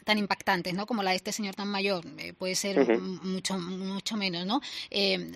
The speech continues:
Speaker 1: eh, orgullosísimo, ¿no? De que, y, y bueno, pues eso, con mucho orgullo y con mucha, eh, mucha paz el, el, el saber que, que alguien ha mejorado de salud, cuando sabemos que es el mayor tesoro que tenemos,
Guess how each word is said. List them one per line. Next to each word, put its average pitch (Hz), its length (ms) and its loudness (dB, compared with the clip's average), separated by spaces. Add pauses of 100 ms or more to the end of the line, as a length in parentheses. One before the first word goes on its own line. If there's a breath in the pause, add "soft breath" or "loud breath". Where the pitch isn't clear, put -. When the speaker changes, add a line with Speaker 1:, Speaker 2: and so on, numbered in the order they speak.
Speaker 1:
eh, - 400 -10
orgullosísimo, 196 960 2
¿no? 247 200 -2
De 180 160 -6
que, - 100 -4
y, 175 1120 -2 (180)
y - 40 -6
bueno, 190 260 0
pues 175 240 -6
eso, 180 680 -6
con 180 320 -4
mucho 208 200 -2
orgullo 202 340 -2
y - 20 -2
con 190 180 -4
mucha, 190 460 -2 (280 loud breath)
eh, 185 320 0
mucha 196 300 2
paz 208 340 6
el, 185 200 -2
el, 180 180 -2
el 185 120 -4
saber 190 360 0
que, 185 360 0
que 180 140 0
alguien 196 240 0
ha 190 60 -2
mejorado 202 540 0
de 196 100 0
salud, 220 400 2
cuando 185 180 0
sabemos 202 380 0
que 226 100 -2
es 208 120 -2
el 214 60 -2
mayor 208 280 0
tesoro 226 320 -2
que 202 140 -4
tenemos, 202 420 4